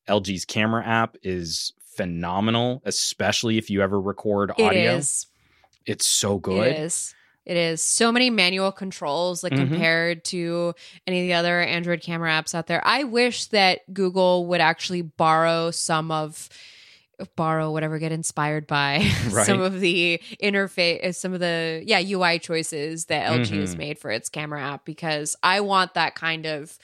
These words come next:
Speaker 2: uh, ability to be able to do that on the Pixel.
Speaker 1: And it, and it always works easier in one direction. Like, we can kinda get some solid Gcam ports on an L G,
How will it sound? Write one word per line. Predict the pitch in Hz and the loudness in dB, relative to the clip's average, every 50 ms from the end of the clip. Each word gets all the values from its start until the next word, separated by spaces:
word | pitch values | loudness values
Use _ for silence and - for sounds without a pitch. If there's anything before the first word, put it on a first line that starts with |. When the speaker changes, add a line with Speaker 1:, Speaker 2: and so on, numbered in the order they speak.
| - - - - _ - | -20 -20 -20 -20 _ -12
Speaker 2:
uh, | - 185 170 165 156 - - | -8 -4 0 0 0 -2 -4
ability | 180 165 185 180 170 170 175 170 160 147 147 147 147 - | -8 -6 -4 -4 -2 -2 -2 -4 -6 -6 -10 -12 -14 -14
to | - - 175 | -14 -12 -8
be | 175 | -6
able | 175 165 170 | -6 -4 -4
to | 170 | -6
do | 160 170 160 | -6 -6 -4
that | 160 151 151 | -4 -4 -4
on | 151 | -6
the | 151 151 | -8 -10
Pixel. | - 170 160 - - 165 147 156 156 165 175 | -8 -8 -8 -6 -6 -6 -6 -6 -6 -6 -2
Speaker 1:
And | 151 151 165 | 0 2 2
it, | 175 170 - | 2 0 0
and | - 139 143 | 0 4 4
it | |
always | 160 196 269 302 262 - | 4 4 4 2 0 0
works | 117 117 143 151 - - - | 2 2 2 2 2 -2 -4
easier | - 123 139 127 117 127 123 120 117 110 | -2 -2 -2 0 2 2 2 4 4 4
in | 104 101 98 | 2 2 2
one | 101 110 113 | 0 0 0
direction. | 104 101 90 85 80 - - 101 87 87 | 2 0 0 -2 -4 -6 -8 -6 -6 -4
Like, | 87 87 87 85 85 82 - - _ _ _ - | -4 -2 -2 -2 -4 -6 -10 -18 _ _ _ -8
we | 113 104 104 139 202 220 | -6 -4 0 0 0 0
can | - - 277 254 226 | 0 0 -2 0 -2
kinda | - - - 160 160 170 165 151 131 | -2 -2 -2 0 2 2 2 2 4
get | 117 127 135 127 | 4 4 2 2
some | - - 120 110 104 | 0 -2 0 0 2
solid | - 123 110 107 107 104 98 87 82 | 4 4 4 4 4 0 -2 -2 -2
Gcam | - 110 139 170 160 - - 120 107 95 90 - | -2 0 0 0 -2 -2 -2 0 0 0 -4 -4
ports | - 98 90 87 87 85 - - - - - - | -4 -2 -2 -2 -2 -4 -2 -2 -4 -4 -4 -6
on | - 104 104 101 | -4 -2 0 0
an | 98 98 | 2 0
L | 98 95 92 87 | 0 0 -2 -4
G, | 82 - 113 113 107 104 98 90 87 82 80 | -4 -2 0 0 2 2 0 -2 -4 -8 -10